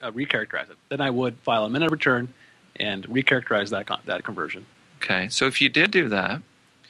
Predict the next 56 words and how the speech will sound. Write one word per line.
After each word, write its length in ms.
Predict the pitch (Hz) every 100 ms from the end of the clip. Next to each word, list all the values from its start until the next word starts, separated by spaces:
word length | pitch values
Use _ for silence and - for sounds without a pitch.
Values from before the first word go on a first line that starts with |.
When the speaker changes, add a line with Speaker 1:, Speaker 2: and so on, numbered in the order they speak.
| _ _ _ _ _ _ _
Speaker 2:
how 180 | - 143
do 60 | 151
you 140 | 139
get 200 | 123 127 -
your 120 | 120
Roth 300 | 117 113 -
conversion 600 | 117 107 113 120 120 104
done 240 | 98 98
for 120 | -
two 200 | 98 107
thousand 360 | 104 101 98 101
eleven? 360 | 98 107 101 - _ _ _ -
Speaker 1:
You 100 | 123
have 60 | 123
to 60 | -
file 360 | 131 127 123
an 80 | 127
amended. 440 | 113 127 131 127 - _ _
Oh, 180 | 139 110 -
well, 200 | 139 135
in 80 | 147
this 140 | 180
case, 240 | - 139 127
you 60 |
wouldn't. 220 | 131 101 - _ _ -
Speaker 2:
Okay. 300 | 117 110 87 - -
So 140 | -
Speaker 1:
Right. 60 | 127
Speaker 2:
let's 180 | 135 -
talk 200 | 135 117
about 320 | 107 107 104
that. 320 | 113 101 -
The 80 | 104
merits. 420 | 104 104 101 -
Does 200 | - 107
that, 200 | 110 113 - - - - - - -
to 80 | 151
me, 180 | 175
that 300 | 156 131 - -
doesn't 280 | 117 117
seem 200 | - 113
like 260 | 110 101 -
a 40 |
great 240 | 98 101 98
idea 340 | 95 104 101
then. 220 | 98 95 - - _
Speaker 1:
This 100 | 165
isn't 100 | 196
the 60 | 185
best 180 | 190 175
idea. 160 | 123 104
Here's 220 | 180 160
an 60 |
alternative 360 | 139 139 143 117
Speaker 2:
Yeah. 100 | 110
Speaker 1:
strategy. 320 | - 50 -